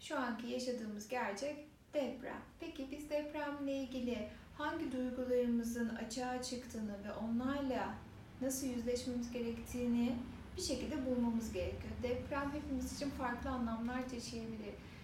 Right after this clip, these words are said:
Deprem, eğer bir önceki zamanlarımızda sevdiklerimizi kaybettiysek onların, e,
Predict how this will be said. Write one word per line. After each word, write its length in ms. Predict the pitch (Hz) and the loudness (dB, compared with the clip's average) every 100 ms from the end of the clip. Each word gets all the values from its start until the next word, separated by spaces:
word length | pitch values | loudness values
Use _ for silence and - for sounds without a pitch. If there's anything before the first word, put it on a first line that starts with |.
| - - | -12 -2
Deprem, 520 | 254 247 262 247 240 233 - - - - - - - - - - | 2 2 2 0 0 -4 -8 -12 -12 -12 -12 -12 -12 -14 -14 -6
eğer 340 | 220 220 233 220 | 0 2 4 4
bir 60 | |
önceki 420 | 247 233 226 233 240 | 4 2 2 2 2
zamanlarımızda 1040 | 240 226 226 220 226 226 220 220 202 214 | 4 4 4 4 4 4 6 4 2 -2
sevdiklerimizi 680 | 214 220 220 233 233 233 - | -2 0 -2 0 2 2 0
kaybettiysek 760 | 247 220 208 202 - 208 262 254 - | -2 0 0 -2 -2 -2 -2 -2 -2
onların, 640 | 214 214 220 220 277 277 - - - - - - | 0 4 4 4 4 4 0 -8 -12 -18 -20 -8
e, 640 | 202 202 208 208 202 202 | -4 0 0 0 -2 -4